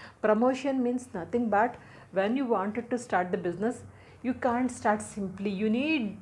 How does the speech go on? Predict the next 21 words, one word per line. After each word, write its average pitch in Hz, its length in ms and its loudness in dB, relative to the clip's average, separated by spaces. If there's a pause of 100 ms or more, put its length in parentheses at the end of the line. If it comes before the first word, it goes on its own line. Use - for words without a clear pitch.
some 214 280 0
support. 175 580 -2
You 208 100 -2
need 233 300 0
the 254 120 6
expert's 214 500 0
advice. 170 760 2 (480)
You 208 100 0
need 240 280 2
some 233 200 2
recommendations. 180 1000 -2 (400)
So 233 160 6
for 185 340 2
this 277 160 0
purpose, - 640 -4
you 214 80 0
will 208 100 0
be 233 120 2
appointing 220 640 -2
some 254 160 -2
promoters. 170 960 -2